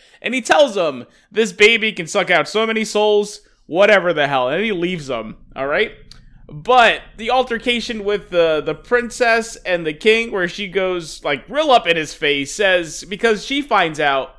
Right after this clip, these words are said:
because he misspoke about, "Oh, he's saying at our wedding there'll be all the ships we have in the kingdom," or whatever, and she goes,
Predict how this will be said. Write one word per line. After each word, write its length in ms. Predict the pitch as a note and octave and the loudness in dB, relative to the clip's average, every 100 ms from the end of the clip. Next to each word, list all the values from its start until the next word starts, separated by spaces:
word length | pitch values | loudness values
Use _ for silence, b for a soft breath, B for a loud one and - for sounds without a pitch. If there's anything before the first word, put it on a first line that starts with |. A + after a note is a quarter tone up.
| b b | b b
because 260 | F3+ G#3+ G3+ | -4 -4 -4
he 100 | G3+ | -4
misspoke 560 | F#3+ - - G#3+ F3 | -6 -6 -2 -2 -2
about, 380 | D#3+ E3 D#3 - - | 0 2 2 0 2
"Oh, 200 | A#3+ G#3+ | 6 6
he's 100 | A3 | 6
saying 180 | G#3 F3 | 4 6
at 120 | F#3+ | 6
our 140 | G3+ F#3 | 6 4
wedding 380 | F#3+ A#3 G#3 G3+ | 4 4 2 4
there'll 180 | F3 F3 | 2 4
be 140 | F3 | 4
all 220 | F3+ C4+ | 8 8
the 120 | B3 G#3 | 6 2
ships 340 | - - - | 0 -8 -6
we 100 | F3+ | 0
have 240 | D#3 F#3+ F3 | 6 6 4
in 60 | |
the 80 | D#3 | -4
kingdom," 460 | C#3+ E3+ F#3 D3 C#3+ | -2 -2 -2 -6 -6
or 100 | C3 | -6
whatever, 340 | C3 C3 A#2 | -6 -6 -8
and 120 | B2 | -12
she 160 | B2+ D3+ | -12 -10
goes, 320 | B2+ B2+ A#2 | -8 -8 -10